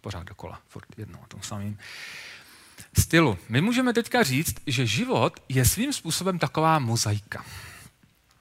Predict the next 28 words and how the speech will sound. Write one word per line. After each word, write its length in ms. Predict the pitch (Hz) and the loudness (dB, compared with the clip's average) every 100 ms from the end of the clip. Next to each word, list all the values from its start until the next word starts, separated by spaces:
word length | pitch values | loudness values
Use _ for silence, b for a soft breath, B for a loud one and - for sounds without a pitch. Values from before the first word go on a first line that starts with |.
| - - _ - _ _ _ _ _ - | -20 -20 _ -20 _ _ _ _ _ -8
Svět 360 | - 127 95 95 | -2 2 2 2
je 80 | 98 | -2
mozaika, 480 | 95 90 82 - 87 | -4 -4 -6 -8 -10
příroda 420 | - 92 90 87 | -8 -4 -2 -2
je 80 | 85 | -4
mozaika, 440 | 85 82 80 82 | -6 -8 -8 -4
lidská 320 | 107 - 135 | -2 0 0
společnost 460 | 110 98 90 90 - | 0 -2 -4 -6 -8
je 60 | 87 | -6
mozaika. 500 | 85 85 85 82 - _ | -6 -6 -8 -12 -18 _
Všecko 720 | - 214 - - 160 165 - | -2 0 -2 0 0 0 -2
je 240 | 120 120 104 | 0 0 0
mozaika. 540 | 98 92 92 92 - - | -4 -2 -2 -4 -12 -8
A 60 | |
mozaika, 540 | 113 180 262 - 113 147 B B B B B B - | -4 -2 -2 0 -2 -2 B B B B B B -4
já 80 | 113 | 0
nevím, 360 | 101 104 95 95 | 2 0 -2 -2
jak 220 | 98 - | -4 0
chápete 420 | 104 95 110 98 | 0 0 -2 -2
vy 120 | 120 | 0
slovo 280 | - 113 107 | -2 -2 -2
mozaika, 440 | 107 101 107 - | 0 0 -2 -2
ale 140 | 165 110 | 0 0
mozaika 480 | 98 101 160 - 110 | -2 -4 -6 -2 -2
je 300 | 87 101 151 | -2 -2 -4
soubor 600 | - 131 208 202 147 107 | -2 -4 -2 -2 0 0
různých 400 | 160 202 120 - | -2 -2 -4 -2
částí, 800 | 135 101 - - 80 82 170 | 0 0 0 -6 -6 -6 -8